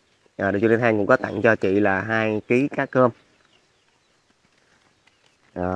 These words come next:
hôm nay đội Chân Liên Thang xin trích quỹ của cô chú anh chị mạnh thường quân trên kênh của đội Chân Liên Thang để giúp đỡ cho hai mẹ con. À, nghe, ờ, hai mẹ con chia sẻ thì, à, mình cảm nhận được là cuộc sống của hai mẹ con, ờ, gặp khó khăn. Con xem mình, à, tặng cho họ một ít tiền thì xem như là một cái động lực cả nhà.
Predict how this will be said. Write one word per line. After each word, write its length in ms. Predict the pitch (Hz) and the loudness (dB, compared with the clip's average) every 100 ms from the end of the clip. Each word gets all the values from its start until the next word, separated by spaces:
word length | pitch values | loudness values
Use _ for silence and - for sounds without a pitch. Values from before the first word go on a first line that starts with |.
| 95 | -4
hôm 120 | 110 | 0
nay 140 | 113 113 | 2 4
đội 80 | 107 | 4
Chân 100 | 113 | 2
Liên 20 | 120 | 2
Thang 80 | 113 | 0
xin 200 | 117 113 | 0 2
trích 160 | 165 | 2
quỹ 220 | - 104 127 | 2 0 2
của 140 | 123 | 2
cô 120 | 117 | 2
chú 120 | 123 | 2
anh 80 | 131 | 0
chị 140 | 101 101 | -2 -2
mạnh 160 | 98 | -4
thường 180 | 101 98 | -4 -2
quân 120 | 110 | 0
trên 160 | 113 107 | 0 2
kênh 240 | 117 110 | 2 4
của 100 | 98 | 2
đội 80 | 113 | 2
Chân 120 | 117 | 2
Liên 140 | 110 107 | 0 0
Thang 200 | 120 107 | -2 0
để 100 | 110 | 0
giúp 140 | - - | -2 0
đỡ 200 | 98 110 | 0 2
cho 280 | 117 113 107 | 0 -2 -2
hai 160 | 113 98 | -4 -4
mẹ 120 | 76 | -2
con. 260 | - 120 110 _ _ _ | 4 4 2 _ _ _
À, 100 | - 95 | -10 -2
nghe, 360 | 104 107 107 | 0 2 2
ờ, 400 | 104 104 104 104 | 0 0 -2 -4
hai 160 | 104 104 | -2 -2
mẹ 80 | 98 | 0
con 100 | 101 101 | -2 -2
chia 120 | 101 | -2
sẻ 240 | 92 92 | 0 -2
thì, 160 | 110 85 | -2 -6
à, 80 | 87 | -6
mình 280 | 85 85 - _ | -6 -6 -8 _
cảm 160 | - 101 | -6 -4
nhận 160 | 92 98 | -2 -2
được 160 | 92 | -2
là 240 | 90 87 - _ _ _ _ | -4 -8 -12 _ _ _ _
cuộc 140 | 98 - | -6 -2
sống 180 | 123 | -2
của 80 | 127 | 0
hai 140 | 120 98 | -2 -2
mẹ 100 | 92 | -2
con, 280 | 107 104 | -2 -2
ờ, 180 | 104 101 | -4 -6
gặp 120 | 95 - | -6 -6
khó 100 | 135 | -2
khăn. 240 | 135 127 - _ _ _ _ _ _ _ _ _ _ _ _ 117 110 104 _ _ _ - | 0 0 -2 _ _ _ _ _ _ _ _ _ _ _ _ -18 -18 -20 _ _ _ -6
Con 100 | 113 | 2
xem 200 | 123 117 | 4 4
mình, 120 | 101 | 2
à, 140 | 98 | 0
tặng 180 | 95 98 | -2 -4
cho 60 | 110 | -4
họ 120 | 101 | -4
một 120 | 107 | -4
ít 80 | 135 | -2
tiền 220 | - 104 98 | 2 2 2
thì 140 | 98 | -4
xem 180 | 98 107 | -4 -2
như 80 | 110 | -2
là 60 | 98 | -2
một 160 | 92 | -2
cái 80 | 113 | -2
động 160 | 101 110 | 0 0
lực 120 | 104 | -2
cả 100 | 117 | -4
nhà. 180 | 117 | -8